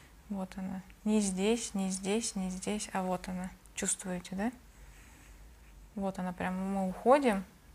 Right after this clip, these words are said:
надавливаем и медленно выходим. Даже можете во время того, как вы будете выходить, почувствовать небольшую пульсацию.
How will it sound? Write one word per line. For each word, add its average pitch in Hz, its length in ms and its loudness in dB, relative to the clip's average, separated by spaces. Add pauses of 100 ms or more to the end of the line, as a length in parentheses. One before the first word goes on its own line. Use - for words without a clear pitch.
(160)
надавливаем 202 720 2
и 190 140 -4
медленно 190 560 2
выходим. 180 560 -4 (400)
Даже 214 320 6
можете 208 360 2
во 196 120 6
время 202 320 4 (400)
того, 202 220 4
как 202 180 2
вы 202 100 2
будете 196 300 0
выходить, 202 480 4
почувствовать 208 720 0 (200)
небольшую 202 520 4
пульсацию. 185 880 4